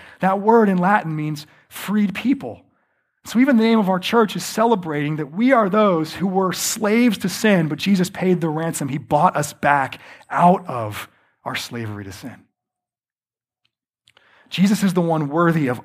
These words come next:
all of our service, but who came instead to serve us. And so like James and John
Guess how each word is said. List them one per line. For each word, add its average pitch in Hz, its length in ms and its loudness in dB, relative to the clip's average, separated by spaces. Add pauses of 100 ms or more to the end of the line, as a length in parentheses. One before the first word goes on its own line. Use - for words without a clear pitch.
all 214 420 4
of 165 100 2
our 131 120 -2
service, - 640 -10 (400)
but 143 120 -2
who 143 80 2
came 151 280 4
instead 127 400 2
to 113 100 -8
serve 107 540 -2 (400)
us. - 400 -10 (1700)
And 165 80 -10
so 180 120 -2
like 190 500 0
James 170 420 2
and 139 80 -4
John 117 520 -2